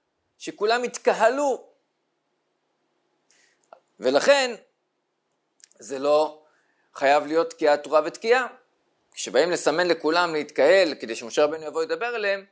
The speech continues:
שם באמת אפשר תקיעה לבד. אבל כשבאים לעשות מצווה, תקיעה, אז חייבים תקיעה, תרועה ותקיעה ביחד. ורבנן, הם יענו, "אמנם התקיעה הזאת סימן ההוא",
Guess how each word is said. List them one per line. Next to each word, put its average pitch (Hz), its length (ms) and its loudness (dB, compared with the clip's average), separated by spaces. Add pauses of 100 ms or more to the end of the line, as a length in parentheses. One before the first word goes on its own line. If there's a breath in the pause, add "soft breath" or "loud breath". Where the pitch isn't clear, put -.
(440)
שם 254 280 0
באמת 208 260 -2
אפשר 196 280 0
תקיעה 156 380 0
לבד. 131 320 0 (180)
אבל 120 140 -6
כשבאים 143 400 -4
לעשות 151 320 -4
מצווה, 139 640 0 (340)
תקיעה, 277 440 0 (580)
אז 135 200 -8
חייבים 143 260 -6
תקיעה, 147 320 0
תרועה 135 300 2
ותקיעה 120 360 0
ביחד. 110 420 0 (600 loud breath)
ורבנן, 107 520 -2 (420)
הם 151 180 -2
יענו, 143 500 2
"אמנם 156 280 0
התקיעה 165 340 2
הזאת 156 260 0
סימן 180 440 -2
ההוא", 98 280 -6